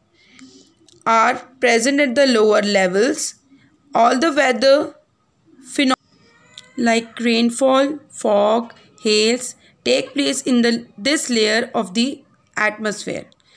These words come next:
So this is the layer where all the weather conditions are there. Ninety percent air is available. An exchange of heat and moisture, moisture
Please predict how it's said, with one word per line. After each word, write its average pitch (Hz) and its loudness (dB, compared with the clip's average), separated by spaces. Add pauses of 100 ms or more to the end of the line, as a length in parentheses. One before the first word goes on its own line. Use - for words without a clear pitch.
(420)
So - -10
this 247 -4
is 294 0
the 311 0
layer 262 2
where 247 -2
all 240 2
the 285 2
weather 233 0
conditions 269 -2
are 269 0
there. 214 -2 (720)
Ninety 226 -2
percent 269 0
air 226 0
is 247 -2
available. 214 -2 (540)
An 240 -4
exchange 285 0
of 226 0 (460)
heat 294 -2 (160)
and 226 0
moisture, 214 -2
moisture 226 -2